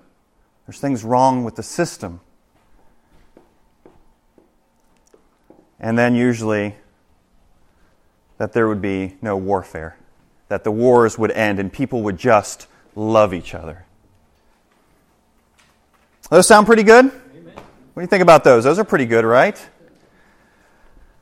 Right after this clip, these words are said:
Speaker 1: I think ultimately all those are tied to peace. And what's interesting is, why would we actually want those things? They haven't existed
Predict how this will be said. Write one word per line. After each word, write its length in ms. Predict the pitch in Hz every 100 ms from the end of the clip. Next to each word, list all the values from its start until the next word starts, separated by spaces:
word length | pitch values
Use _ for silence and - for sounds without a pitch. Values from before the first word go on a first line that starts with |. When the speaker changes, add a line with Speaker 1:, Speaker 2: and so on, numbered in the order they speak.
| _ _ _ - _ _ _ _ _ _ _ _ -
Speaker 1:
I 80 | 151
think 240 | 208 185
ultimately 760 | 190 208 165 143 117 117 117 117 - -
all 220 | 143 156
those 180 | 147 139
are 60 | 135
tied 340 | 165 160 117
to 140 | - 127
peace. 560 | - 180 104 - - _ _ _ _ _ _ _ _ _
And 140 | - 185
what's 220 | 202 233
interesting 540 | 262 262 208 196 180
is, 160 | 170 - - -
why 260 | 175 269
would 200 | 320 285
we 180 | 240 226
actually 320 | 233 233 226
want 320 | 185 175 202 170
those 260 | 110 -
things? 460 | - 90 85 80 - _ _ _ _ _ _ _ -
They 140 | 240
haven't 320 | 247 254 240 208
existed 800 | 156 175 269 - 131 120 170